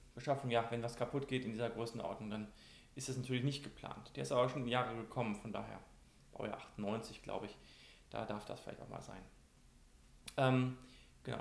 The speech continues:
Gebührenkalkulation für Friedhöfe und die Friedhofskapellen wurde auch genehmigt. Und ja, der Radlader natürlich halt auch. Und dann gab es einen etwas größeren Punkt, und zwar ging es um die Gebührensatzung,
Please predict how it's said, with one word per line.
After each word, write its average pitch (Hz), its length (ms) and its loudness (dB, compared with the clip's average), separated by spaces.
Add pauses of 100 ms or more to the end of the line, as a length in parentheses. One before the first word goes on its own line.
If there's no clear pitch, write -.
Gebührenkalkulation 151 800 4
für 120 100 0
Friedhöfe 170 720 2
und - 400 0
die 110 100 -6
Friedhofskapellen 127 920 2 (340)
wurde - 240 0
auch - 220 6
genehmigt. 139 580 4 (560)
Und 110 220 -6
ja, 117 120 0
der 110 160 -6
Radlader 107 540 -4 (400)
natürlich 104 380 -8
halt - 100 -10
auch. - 220 -14 (840)
Und 123 120 -2
dann 156 240 8
gab 147 240 10
es - 60 -4
einen 135 80 0
etwas 143 160 -4
größeren 151 440 4
Punkt, 151 280 6
und 127 100 0
zwar 135 240 6
ging 139 140 4
es 135 100 0
um 131 160 0
die 113 60 -2
Gebührensatzung, 135 960 2